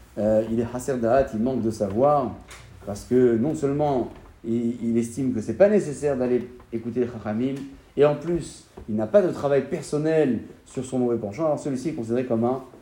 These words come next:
rachat. On a finalement ici deux explications complètement différentes. Euh, dans, euh, le premier, euh, commentaire, on parlait plutôt d'un,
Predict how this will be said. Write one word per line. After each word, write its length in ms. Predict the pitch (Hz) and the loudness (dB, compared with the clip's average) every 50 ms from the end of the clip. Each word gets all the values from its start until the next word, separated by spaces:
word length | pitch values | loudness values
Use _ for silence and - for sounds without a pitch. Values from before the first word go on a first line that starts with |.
| - - | -12 -6
rachat. 340 | 104 104 101 - 90 85 76 78 107 | -4 -4 -4 -4 -4 -6 -6 -4 -4
On 40 | |
a 80 | 135 139 | -4 -4
finalement 300 | 135 143 139 139 147 147 | -4 -6 -4 -4 -2 -2
ici 400 | 131 117 - - 165 190 208 202 - - - - - - - - | -4 -4 -4 -2 -2 -2 -2 -2 -6 -12 -18 -20 -20 -16 -4 0
deux 160 | 143 175 190 | 0 2 2
explications 460 | 170 - 156 165 156 147 160 190 185 175 - - | 0 -2 -4 -2 -2 -2 0 -2 -4 -4 -6 -8
complètement 580 | - 233 208 180 170 170 165 - 202 185 185 175 | -10 -4 2 4 4 4 4 2 2 2 2 2
différentes. 600 | 151 143 139 - 147 151 147 139 127 110 - - - - - - - - - - - - | 0 -2 -2 0 2 2 4 2 2 -2 -4 -10 -18 -20 -20 -20 -20 -20 -20 -20 -8 -2
Euh, 260 | - 117 120 113 110 | 2 4 4 4 2
dans, 460 | 110 113 113 151 156 156 151 147 123 117 | 0 -2 2 4 4 4 4 2 2 0
euh, 100 | 117 120 | 0 2
le 140 | 120 123 113 | 2 2 0
premier, 580 | 110 - - 147 143 147 147 147 143 143 135 127 | -2 -2 -2 -2 0 0 0 0 0 2 2 4
euh, 320 | 120 117 113 110 107 107 101 - | 4 4 4 2 0 -2 -2 -2
commentaire, 400 | - 131 127 123 117 147 185 190 | -2 0 0 0 2 2 2 2
on 60 | 170 | 2
parlait 200 | - 143 143 151 | 2 0 0 0
plutôt 300 | 139 - - - 180 185 | -2 -4 0 2 2 2
d'un, 460 | 156 127 131 131 127 123 120 117 113 | 4 4 2 4 4 4 4 2 2